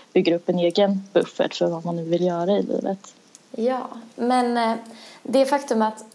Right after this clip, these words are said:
Speaker 2: den långa föräldraledigheten gör att kvinnor ofta hamnar efter på arbetsmarknaden.
Speaker 1: Mm.
Speaker 2: Om att bet-, att ersätta betald ledighet med obetald ledighet,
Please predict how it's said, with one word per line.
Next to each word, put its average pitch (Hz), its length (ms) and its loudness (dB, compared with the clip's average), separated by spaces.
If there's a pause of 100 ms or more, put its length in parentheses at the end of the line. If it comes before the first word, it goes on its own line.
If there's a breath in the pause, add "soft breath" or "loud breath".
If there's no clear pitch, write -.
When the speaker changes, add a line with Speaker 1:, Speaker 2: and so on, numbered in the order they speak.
(100)
Speaker 2:
den 220 260 0
långa 220 220 0
föräldraledigheten 220 800 -2
gör 202 120 -2
att 196 180 -6
kvinnor 196 320 -6
ofta 196 280 -6
hamnar 190 480 -4
efter - 300 -6
på - 220 -4
arbetsmarknaden. 247 840 -4 (580)
Speaker 1:
Mm. 214 360 6 (480 loud breath)
Speaker 2:
Om 214 520 2
att 226 200 -4
bet-, 226 240 -4
att 226 160 -2
ersätta 220 440 0
betald 277 440 -2
ledighet 202 800 -6
med 190 520 -6
obetald 226 460 -4
ledighet, 220 640 -8